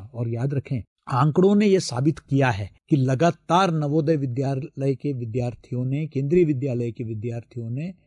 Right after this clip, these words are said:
चाहे वो दसवीं का बोर्ड हो या बारहवीं का बोर्ड हो, इनका जो performance रहा है वो काबिले तारीफ रहा है। सबसे टॉप rankings में ये बच्चे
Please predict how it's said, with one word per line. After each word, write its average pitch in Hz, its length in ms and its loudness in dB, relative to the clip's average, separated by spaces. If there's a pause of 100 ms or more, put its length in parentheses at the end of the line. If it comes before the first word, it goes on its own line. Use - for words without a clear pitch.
(160)
चाहे 135 200 0
वो 139 140 2
दसवीं 123 400 -2
का 170 120 2
बोर्ड 147 340 2
हो 160 180 0
या 151 140 2
बारहवीं 135 400 -4
का 147 120 -2
बोर्ड 127 280 -4
हो, 147 180 -4 (280)
इनका 143 260 -2
जो 143 120 0
performance 151 640 -2
रहा 110 280 -6
है 143 200 -4 (200)
वो 156 560 2
काबिले 156 320 2
तारीफ 139 420 -2
रहा 127 220 -4
है। 156 200 -6 (360)
सबसे 180 380 -2
टॉप 220 440 0
rankings 135 520 -2
में 156 80 -4
ये 127 140 -2
बच्चे 113 340 -8